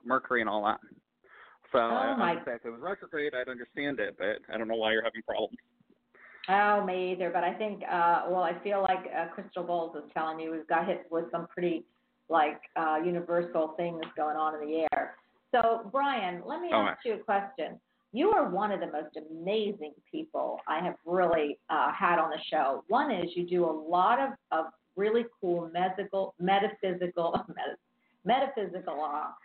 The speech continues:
Speaker 2: mind, body, and spirit type of, uh, healings, readings. And you, to me, I have not heard your story very often, and that is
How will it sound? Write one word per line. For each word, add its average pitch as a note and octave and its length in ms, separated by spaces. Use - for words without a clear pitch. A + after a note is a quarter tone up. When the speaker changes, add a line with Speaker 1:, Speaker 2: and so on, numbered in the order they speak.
Speaker 2:
mind, A3+ 480
body, G#3 360
and - 140
spirit F#3+ 440
type F#3 220
of, D#3 340
uh, D3+ 140
healings, G3 540
readings. F3 540
And F3 280
you, C4 400
to A3 80
me, G#3 520
I E3+ 120
have F#3 320
not F3 440
heard D3+ 340
your E3+ 300
story F3 540
very D#3+ 300
often, D#3+ 400
and D#3 200
that F3+ 260
is F3 140